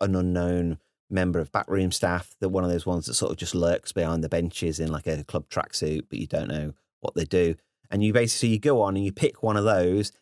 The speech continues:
and it simulates that experience,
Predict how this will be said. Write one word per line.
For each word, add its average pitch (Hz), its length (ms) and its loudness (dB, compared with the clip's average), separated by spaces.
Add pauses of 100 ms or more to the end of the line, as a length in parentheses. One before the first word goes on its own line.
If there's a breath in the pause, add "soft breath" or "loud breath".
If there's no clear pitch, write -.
and 95 120 -2
it - 120 -4
simulates 87 1120 2 (460)
that 90 360 0 (720)
experience, 87 1000 0